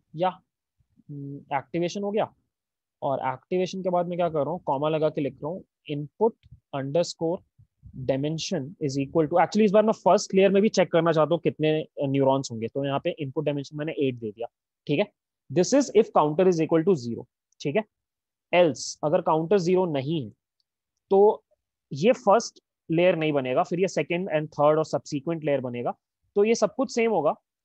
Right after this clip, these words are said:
बस यहाँ पे आप क्या करोगे, input dimension नहीं दोगे अगर this is not counter, Okay। और इस जगह पे आके आप क्या कर रहे हो, आप बाहर निकल करके loop के अंदर ही, I guess, हाँ, loop के अंदर ही आप क्या कर रहे हो,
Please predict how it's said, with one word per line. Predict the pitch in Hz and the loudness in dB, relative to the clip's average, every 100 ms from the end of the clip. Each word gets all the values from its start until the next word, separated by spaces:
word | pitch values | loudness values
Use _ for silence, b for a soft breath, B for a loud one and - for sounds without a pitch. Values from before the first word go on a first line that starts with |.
| _ _ _ - | _ _ _ -4
बस | 170 175 | -2 -2
यहाँ | 175 175 | -2 2
पे | |
आप | 208 202 | 0 2
क्या | 208 | 2
करोगे, | 185 170 190 | 2 -2 -4
input | - 160 175 196 | -6 -8 -4 -2
dimension | 151 143 143 165 | 0 -2 -8 -8
नहीं | 147 | -8
दोगे | 117 107 127 _ _ _ | -8 -10 -14 _ _ _
अगर | 139 147 151 _ _ _ _ | -4 -2 -4 _ _ _ _
this | 139 143 | -10 -8
is | 156 143 | -6 -2
not | 135 - | -4 -4
counter, | 117 110 113 113 _ _ _ _ _ _ _ | -10 -10 -12 -16 _ _ _ _ _ _ _
Okay। | 139 143 160 _ _ _ _ _ | -12 -8 -8 _ _ _ _ _
और | - 139 | -2 -2
इस | - 196 | 0 -2
जगह | 180 196 | 0 -2
पे | 196 | 0
आके | 185 135 175 220 _ _ _ _ | 0 0 -4 -14 _ _ _ _
आप | 147 147 147 | -6 -6 -2
क्या | 175 | -4
कर | 156 135 | -2 -6
रहे | 135 | -8
हो, | 214 _ _ _ _ _ | -12 _ _ _ _ _
आप | 143 139 | -6 -4
बाहर | 131 135 180 | -4 -4 -4
निकल | 175 147 135 | -4 -6 -6
करके | 127 117 185 _ _ _ _ _ _ | -8 -10 -16 _ _ _ _ _ _
loop | 143 143 160 180 _ - | -12 -8 -8 -8 _ -6
के | 202 202 | -4 -4
अंदर | 156 143 160 190 | -8 -8 -6 -4
ही, | 196 | -4
I | 127 120 | -4 -8
guess, | 185 - - _ | -12 -16 -20 _
हाँ, | 131 113 139 | -14 -14 -10
loop | 151 196 - | -10 -10 -8
के | |
अंदर | 180 165 | -6 -6
ही | 196 | -6
आप | 202 | -6
क्या | - 151 | -4 -6
कर | 135 | -4
रहे | 127 | -8
हो, | 170 | -10